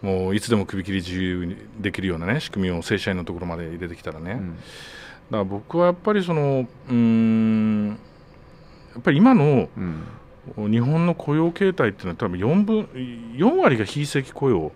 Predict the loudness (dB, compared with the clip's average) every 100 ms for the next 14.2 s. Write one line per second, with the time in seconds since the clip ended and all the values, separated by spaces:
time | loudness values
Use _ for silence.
0 | -14 -20 -20 -20 -8 -2 0 2 -2 0
1 | -2 -2 -12 -20 -18 -10 -8 -6 -2 0
2 | 0 -2 -10 -12 -14 -16 -16 -18 -20 -20
3 | -20 -16 -6 -2 -2 -2 -2 4 6 6
4 | 6 6 6 4 0 -6 -8 -10 -8 -8
5 | -4 -2 -2 -2 -4 -4 -4 -4 -6 -6
6 | -10 -12 -18 -20 -20 -20 -18 -2 2 4
7 | 4 4 2 2 0 -2 -2 0 -2 -2
8 | -2 -2 -4 -8 -6 -6 -2 0 0 -4
9 | -10 -20 -20 -20 -10 -6 -6 -4 -4 -4
10 | -6 -6 -8 -10 -4 -2 -4 -8 -20 -20
11 | -20 -20 -20 -20 -8 0 4 6 4 6
12 | 4 4 4 2 2 -2 0 2 2 2
13 | 2 0 0 -2 -4 -6 -6 -6 -2 0
14 | 0 -2